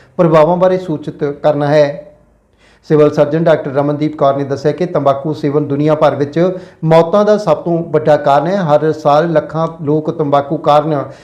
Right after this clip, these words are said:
ਕੈਂਸਰ, ਦਿਲ ਦੀਆਂ ਬਿਮਾਰੀਆਂ, ਫੇਫੜਿਆਂ ਤੇ ਸਮੱਸਿਆਵਾਂ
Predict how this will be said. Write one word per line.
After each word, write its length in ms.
ਕੈਂਸਰ, 440
ਦਿਲ 220
ਦੀਆਂ 240
ਬਿਮਾਰੀਆਂ, 500
ਫੇਫੜਿਆਂ 400
ਤੇ 140
ਸਮੱਸਿਆਵਾਂ 720